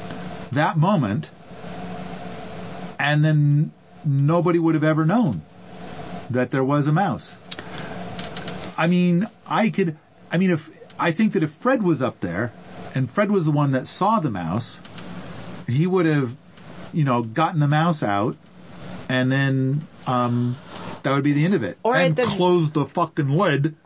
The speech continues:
Speaker 2: Or at the very least, figured out a time to deal with it later, you know, if, uh, other higher priorities. But yeah, a, a community member that wants a healthy community would be looking for ways to help solve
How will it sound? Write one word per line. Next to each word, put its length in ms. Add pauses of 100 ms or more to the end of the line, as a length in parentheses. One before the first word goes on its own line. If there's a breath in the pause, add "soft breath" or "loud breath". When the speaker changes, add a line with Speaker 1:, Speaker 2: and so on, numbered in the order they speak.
Speaker 2:
Or 160
at 200
the 80
very 360
least, 680
figured 360
out 200
a 40
time 420
to 100
deal 240
with 160
it 80
later, 520
you 180
know, 200
if, 180
uh, 300
other 480
higher 300
priorities. 520
But 260
yeah, 360
a, 160 (240)
a 100
community 840
member 680 (360 loud breath)
that 220
wants 560
a 80
healthy 320
community 600
would 560
be 160
looking 420
for 180
ways 460
to 80
help 300
solve 640